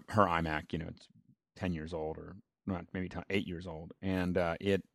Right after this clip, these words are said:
uh, finally died. And, um, and so she, uh, is looking at a new computer, and she was asking me what, what, what she should get. And I was like, "You should just get an iPad." I mean, you wanna, she wants to check her email. She wants to go to the web. She wants to watch Netflix. She wants to, um, you know, that type of thing, go to Facebook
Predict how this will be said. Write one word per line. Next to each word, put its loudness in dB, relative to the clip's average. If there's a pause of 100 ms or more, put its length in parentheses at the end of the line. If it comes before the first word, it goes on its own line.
uh, -2
finally 4
died. -8 (520)
And, 4
um, 2
and 0
so 4
she, 6
uh, 6
is 4
looking 6
at 6
a 6
new 6
computer, 4
and 2
she 2
was 2
asking 2
me 4
what, 4
what, 2
what 4
she -2
should -2
get. 4
And 0
I -2
was -2
like, 2
"You 0
should -4
just -2
get 8
an 6
iPad." 6 (120)
I -4
mean, 0
you 0
wanna, 2 (240)
she -4
wants 4
to -10
check 4
her 0
email. 4
She -4
wants -4
to -6
go -2
to 0
the -2
web. 6
She -2
wants -2
to 0
watch -2
Netflix. -4
She -4
wants 0
to, 0
um, -2
you -2
know, -2
that -4
type 6
of -2
thing, 4
go 6
to 6
Facebook 0